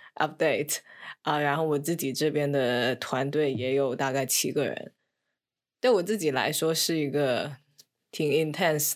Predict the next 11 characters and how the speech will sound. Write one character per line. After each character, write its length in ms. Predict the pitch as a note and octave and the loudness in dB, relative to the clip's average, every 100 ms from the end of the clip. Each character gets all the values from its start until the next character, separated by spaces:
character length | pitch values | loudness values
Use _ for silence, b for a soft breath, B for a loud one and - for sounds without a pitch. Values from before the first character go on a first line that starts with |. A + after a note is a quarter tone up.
| - | -2
的 380 | A2+ C2+ C#3+ - _ _ _ - | -2 -2 -6 -12 _ _ _ -4
挑 240 | C#3+ A#2 | -2 -2
战， 360 | - D3+ B2+ D3 | 0 0 0 0
在 220 | D#3+ D#3 | 2 2
领 260 | C#3 D3 | 2 0
导 220 | D#3+ D3+ A#2 | 2 2 0
团 320 | - B2+ C#3 | -2 -2 2
队 180 | D#3 C#3+ | 2 2
这 200 | C#3+ C#3+ | 0 -2
方 240 | C#3+ A#2+ | -2 -2
面。 320 | A2+ A2 - | -2 -4 -6